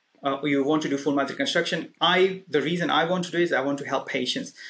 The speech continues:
because after doing full mouth reconstruction, the smile you see, the de-, the relationship you develop, uh, is completely different than you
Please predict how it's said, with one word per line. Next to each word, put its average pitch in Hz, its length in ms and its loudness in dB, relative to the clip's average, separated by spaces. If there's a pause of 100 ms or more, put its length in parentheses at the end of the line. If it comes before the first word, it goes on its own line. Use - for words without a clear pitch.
(160)
because 143 420 0
after 175 300 0
doing 196 220 0
full 185 200 0
mouth 170 180 -2
reconstruction, 151 680 -2
the 139 60 -2
smile 151 520 0
you 165 80 0
see, 156 260 -2
the 139 160 0
de-, 123 320 -4
the 131 240 -2
relationship 170 640 0
you 147 180 -4
develop, 143 500 0 (380)
uh, 135 180 2
is - 280 -6
completely 185 520 2
different 170 320 0
than 135 160 0
you 139 320 -4